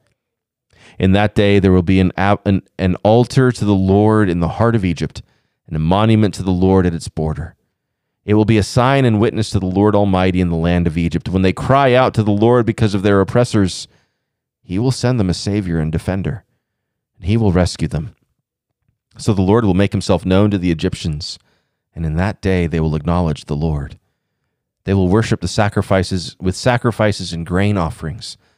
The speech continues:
They will make vows to the Lord and keep them. The Lord will strike Egypt with a plague. He will strike them and heal them.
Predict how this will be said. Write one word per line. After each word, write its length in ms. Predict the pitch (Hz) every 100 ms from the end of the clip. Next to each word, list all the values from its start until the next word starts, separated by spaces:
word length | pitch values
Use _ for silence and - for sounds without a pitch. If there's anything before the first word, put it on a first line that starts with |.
| _ _ _
They 80 | 90
will 80 |
make 180 | 85 87
vows 440 | - 92 104 107 -
to 60 |
the 100 | -
Lord 280 | 87 87 85
and 100 | 80
keep 240 | - 80
them. 200 | - 71 - _ _ _ _ _ _ _ _ _
The 80 | -
Lord 300 | 98 107 120
will 100 | 101
strike 380 | 98 - 117 -
Egypt 320 | 113 107 104
with 120 | 95
a 40 | -
plague. 440 | - 120 113 95
He 120 | 85
will 120 | 101 92
strike 440 | - 127 147 -
them 240 | 85 78 - _ _ _ _ _ -
and 120 | 90
heal 260 | - 143 90
them. 280 | 76 -